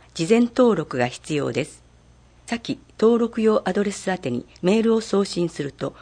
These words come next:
登録用メールが返信されますので、下記の手順で登録してください。登録手順。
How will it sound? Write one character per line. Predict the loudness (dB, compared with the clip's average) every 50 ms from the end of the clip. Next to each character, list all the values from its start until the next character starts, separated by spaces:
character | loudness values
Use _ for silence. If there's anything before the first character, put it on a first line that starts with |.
| -20 -20 -6 0
登 | 4 6 6 6 4
録 | 4 0 0 0
用 | 2 2 4 2
メ | 2 2 2 0
ー |
ル | -2 -2
が | -4 -4
返 | -4 -2 -2 -2 -2
信 | -4 -4 -4 -4 -4
さ | -4 -2
れ | -2 -2
ま | -2 -4
す | -4 -6
の | -6 -6 -6
で、 | -8 -10 -14 -16 -20 -20 -20 -20 -18 _
下 | -6 -6 -2
記 | 0 2
の | 2 2
手 | 0 -2 -4
順 | 0 0 0 2 2
で | 0 -2 -2
登 | 0 0 0 0
録 | 0 -2 -4 -8
し | -10
て | -10 -8
く | -8 -6
だ | -8 -8
さ | -8 -8 -8
い。 | -8 -8 -12 _ _ _ _ _ _ _ _ _ _ _ _ _ _ _ _ _ _ _ _
登 | 4 6 6 8 6
録 | 6 2 0 -2
手 | -2 0 0
順。 | 2 0 -2 -2